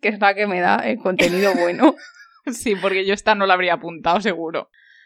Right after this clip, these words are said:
Speaker 1: Operación Feliz Navidad, comedia romántica protagonizada por Alexander Ludwig,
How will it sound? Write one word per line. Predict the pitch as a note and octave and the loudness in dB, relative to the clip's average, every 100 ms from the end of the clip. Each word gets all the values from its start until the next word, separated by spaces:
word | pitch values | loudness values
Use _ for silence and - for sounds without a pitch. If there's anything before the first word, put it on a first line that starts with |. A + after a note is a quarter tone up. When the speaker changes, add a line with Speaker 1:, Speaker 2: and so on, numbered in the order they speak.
| _ | _
Speaker 1:
Operación | F#3+ F#3 F#3 G3 A#3 | -4 2 2 2 0
Feliz | A3+ G#3+ | -2 0
Navidad, | F#3+ E3 D3 - | -2 0 -4 -2
comedia | F#3+ G3+ G#3+ | -2 2 2
romántica | G#3+ G3+ G3 A3 A3+ | 2 0 -2 -4 -4
protagonizada | G3 F3 E3+ E3+ F#3+ | -2 -2 -4 -2 -2
por | E3 | 0
Alexander | D#3+ D#3+ - G3+ G3+ F3 | -2 -2 -4 -2 -2 -2
Ludwig, | E3 F#3 F#3 B3 | -2 -6 -4 -6